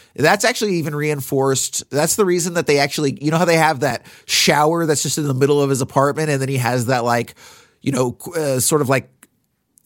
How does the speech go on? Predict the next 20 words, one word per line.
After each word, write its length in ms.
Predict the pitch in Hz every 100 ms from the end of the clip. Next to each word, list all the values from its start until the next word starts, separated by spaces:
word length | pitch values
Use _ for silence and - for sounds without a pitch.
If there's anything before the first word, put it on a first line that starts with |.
| _ -
closet 480 | - 175 170 160 160
that 120 | 156 139
opens 460 | 139 165 165 143
like 160 | 127 135
the 100 | 143
box 380 | - 110 131 -
from 180 | 151 131
Hellraiser 760 | 113 123 131 147 139 156 156
a 40 |
little 180 | 151 160
bit 340 | 156 170 170 -
in 360 | 123 123 117 120
this 140 | 131
sort 160 | 135 127
of, 80 |
like, 220 | 117 - -
modular 580 | 110 98 127 135 123
sort 220 | 113 135 117
of 120 | 104
way. 360 | 98 117 170